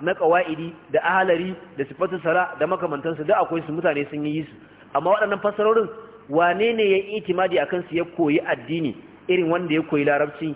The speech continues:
ya, ya, ya, ya koya? Wane ne ya zama malami? Amma sai a ce shi majalisin shi duka littafin fassara, littafin Ingilishi kawai ke karantawa,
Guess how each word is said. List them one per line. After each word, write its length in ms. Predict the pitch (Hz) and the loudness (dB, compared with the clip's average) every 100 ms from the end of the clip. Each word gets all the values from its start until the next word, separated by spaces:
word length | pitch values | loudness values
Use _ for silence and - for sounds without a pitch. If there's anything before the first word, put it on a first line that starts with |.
| - - | -10 -12
ya, 80 | 139 | -8
ya, 220 | 147 143 143 | -6 -4 -2
ya, 120 | 151 | 0
ya 140 | 147 151 | 2 0
koya? 280 | 147 113 95 - - - - - - | 2 0 -2 -8 -20 -20 -20 -12 0
Wane 240 | 147 190 | 2 4
ne 60 | 190 | 2
ya 60 | 165 | 2
zama 180 | 175 | 0
malami? 440 | 175 175 175 151 139 - - - - - - - | 2 2 4 2 -2 -10 -20 -20 -20 -20 -16 -4
Amma 260 | 143 170 180 | -2 -2 -2
sai 80 | 202 | -2
a 80 | |
ce 140 | 170 175 | -2 -2
shi 100 | - | -2
majalisin 420 | 180 185 185 156 170 | -2 0 -2 -2 -6
shi 80 | |
duka 200 | 156 185 | -4 0
littafin 300 | 165 147 139 151 | 0 0 -2 -2
fassara, 360 | 165 180 156 - - - | -2 0 -2 -4 -18 -12
littafin 300 | 143 151 175 | -4 -2 -2
Ingilishi 400 | 196 175 175 170 | -2 0 -2 0
kawai 160 | 180 160 | 0 2
ke 100 | 151 | 0
karantawa, 480 | 151 151 151 123 | 0 0 2 2